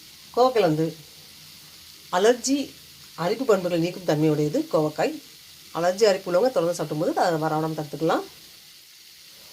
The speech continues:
சரும பிரச்சனைக்கு ரொம்ப, ரொம்ப நல்லது. அதே மாதிரி சிறுநீர் கற்கள் உருவா-, உருவாகாம தடுத்துக்கலாம். சோர்வு நீக்கும். கோவக்காய் வந்து இரும்பு சத்து அதிகம் இருக்கறனால நமக்கு வந்து உடல் வந்து சோர்வு இருக்காம தடுத்துக்கலாம். எப்பயுமே வந்து பிரிஸ்கா இருக்கலாம், சோம்பேறித்தனம் இல்லாம இருக்கலாம், சுறுசுறுப்பா இருக்கலாம்.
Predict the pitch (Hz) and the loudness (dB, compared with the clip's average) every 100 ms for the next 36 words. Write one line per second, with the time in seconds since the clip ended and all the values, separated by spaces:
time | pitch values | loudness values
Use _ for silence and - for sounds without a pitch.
0 | - - - - - - - - - - | -20 -20 -20 -20 -20 -20 -20 -20 -20 -20
1 | - - - 180 175 226 190 175 185 185 | -20 -20 -6 -4 0 0 0 -4 -4 -2
2 | 160 165 175 170 156 170 262 - 165 156 | -2 -2 -2 -2 -2 -2 -2 -6 -4 -2
3 | 180 202 208 262 233 170 170 151 160 170 | -2 -4 0 2 2 0 0 0 0 -2
4 | 175 185 190 185 165 147 151 160 262 415 | 0 2 2 0 -2 -2 -2 0 0 -2
5 | - - - - - - - - - - | -8 -20 -20 -20 -20 -20 -20 -20 -20 -20
6 | - - - - 240 285 254 196 165 180 | -20 -20 -6 4 8 8 8 2 -2 -6
7 | 214 160 208 226 214 196 196 185 233 208 | -6 -2 0 2 0 0 -2 -2 -4 -4
8 | 170 185 160 190 170 160 208 202 156 165 | -2 0 0 -2 -2 0 0 -2 -2 0
9 | 208 170 - 165 - 170 180 180 165 160 | 0 0 0 -2 -4 -2 -2 0 -2 0
10 | 196 190 151 160 196 165 170 175 165 233 | -2 -2 -2 -2 -2 -2 -2 -2 -2 -4
11 | 196 151 - 180 151 147 240 - 160 165 | -4 -10 -4 -4 -2 -4 -4 -4 -2 -2
12 | 160 165 151 156 147 147 226 311 - - | -2 -2 0 -2 -4 -4 -4 -6 -14 -18
13 | - 196 196 185 160 151 226 | -8 -4 0 2 2 2 -2